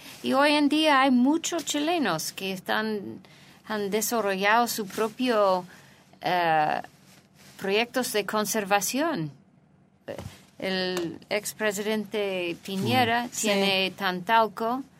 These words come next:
Speaker 1: Es una maravilla.
Speaker 2: Es precioso ese
Speaker 3: Sí.
Speaker 2: parque también, sí.
Speaker 1: Es, es una
Speaker 2: Mm.
Speaker 1: maravilla. Y hay mucho más. Entonces, la cosa es, tiene la tendencia a cambiar o
Speaker 2: Y
Speaker 1: evolucionar.
Speaker 2: en ese sentido, ¿cuál es el valor de la biodiversidad en Chile?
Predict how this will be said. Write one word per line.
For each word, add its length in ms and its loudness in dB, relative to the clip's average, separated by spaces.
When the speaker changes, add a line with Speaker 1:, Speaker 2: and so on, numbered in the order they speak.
Speaker 1:
Es 200 -6
una 180 0
maravilla. 720 2
Speaker 2:
Es 80 0
precioso 320 -2
ese 100 -4
Speaker 3:
Sí. 60 -2
Speaker 2:
parque 220 -4
también, 200 -8
sí. 60 -6
Speaker 1:
Es, 240 -4
es 280 -6
una 180 0
Speaker 2:
Mm. 40 -2
Speaker 1:
maravilla. 640 0
Y 140 0
hay 240 4
mucho 360 0
más. 560 -2
Entonces, 720 -4
la 140 -2
cosa 300 -4
es, 220 -10
tiene 240 -2
la 140 6
tendencia 580 4
a 40 4
cambiar 580 -2
o 140 -8
Speaker 2:
Y 40 -4
Speaker 1:
evolucionar. 840 -2
Speaker 2:
en 60 2
ese 100 2
sentido, 200 2
¿cuál 180 6
es 60 8
el 100 6
valor 320 4
de 100 2
la 140 4
biodiversidad 680 2
en 180 0
Chile? 460 0